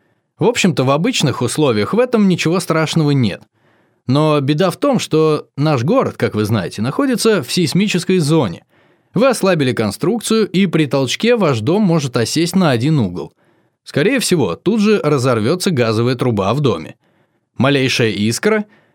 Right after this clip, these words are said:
а это очень вероятно, и вы горите. Загорятся и ваши соседи, дома расположены очень близко.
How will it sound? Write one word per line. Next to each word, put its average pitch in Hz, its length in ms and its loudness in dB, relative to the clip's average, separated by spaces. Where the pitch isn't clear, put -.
а 120 180 2
это 113 240 0
очень 110 260 0
вероятно, 107 640 0
и 120 140 2
вы 113 140 0
горите. 185 540 -2
Загорятся 202 640 0
и 113 140 0
ваши 92 300 -4
соседи, 151 720 -2
дома 120 320 2
расположены 127 640 0
очень 120 260 -2
близко. 127 420 -2